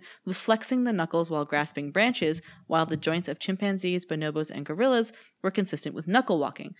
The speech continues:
the most frequent ways in which these animals move around in their respective environments. So that makes sense. The,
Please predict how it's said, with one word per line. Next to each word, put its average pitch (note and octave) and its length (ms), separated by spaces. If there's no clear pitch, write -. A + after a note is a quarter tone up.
the D#3+ 220
most D#3 260
frequent D#3+ 380
ways C#3+ 240
in D#3 160
which D3+ 220
these E3 120
animals C#3+ 440
move D#3 200
around D3+ 320
in D#3+ 100
their D3 100
respective D3+ 420
environments. E3+ 500
So - 100
that D3+ 200
makes D#3 240
sense. - 340
The, D#3 240